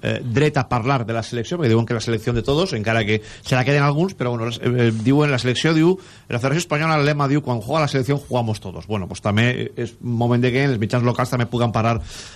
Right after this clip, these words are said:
Sé que als nostres oients li interessa més lo del València, i ara anem a anar al de València, però, eh, vull parlar perquè indirectament li toca a Paco Alcácer. Ui, Del Bosque ha tornat a decantar-se per Diego Costa. Per a mi,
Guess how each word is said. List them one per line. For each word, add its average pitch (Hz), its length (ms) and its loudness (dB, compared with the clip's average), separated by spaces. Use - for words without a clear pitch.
Sé - 260 0
que 180 80 2
als 170 320 0
nostres 160 240 0
oients 185 260 0
li 147 460 4
interessa 156 480 2
més 160 160 0
lo 160 80 0
del 160 140 2
València, 208 320 0
i 151 180 4
ara 151 80 2
anem 147 160 0
a 143 60 0
anar 143 160 2
al 147 100 2
de 147 80 2
València, 185 300 -2
però, 135 180 0
eh, - 220 -12
vull 127 400 0
parlar 156 460 0
perquè 143 220 -2
indirectament 151 580 2
li 156 80 0
toca 131 220 0
a 104 60 -2
Paco 117 220 -2
Alcácer. 131 440 0
Ui, 143 260 2
Del 170 160 4
Bosque 160 320 0
ha 160 80 0
tornat 139 240 -2
a 135 80 2
decantar-se 120 560 -2
per 123 140 0
Diego 110 180 4
Costa. 131 320 -2
Per 110 120 -4
a 110 60 -2
mi, 127 120 0